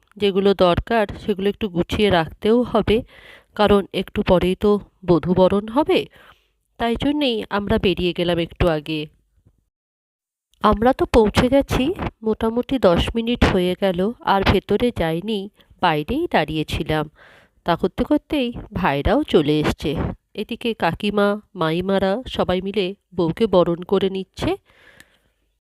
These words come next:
নতুন বউ এলে তার কত রকম নিয়ম থাকে, তাই না বলুন? এদিকে পাড়ার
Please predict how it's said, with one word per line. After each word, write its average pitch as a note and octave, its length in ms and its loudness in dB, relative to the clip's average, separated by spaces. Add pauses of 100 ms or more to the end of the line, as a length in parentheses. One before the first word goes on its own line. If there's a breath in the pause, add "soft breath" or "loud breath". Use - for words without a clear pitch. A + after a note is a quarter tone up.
(760)
নতুন G#3+ 400 4
বউ G3+ 300 4
এলে A#3+ 280 0 (360)
তার G#3+ 160 0
কত - 280 0
রকম A3+ 380 2
নিয়ম F3 340 2
থাকে, F3 360 -2 (320)
তাই G3 220 0
না G#3+ 160 2
বলুন? F#3+ 380 2 (1400)
এদিকে A#3 300 4
পাড়ার G3 360 6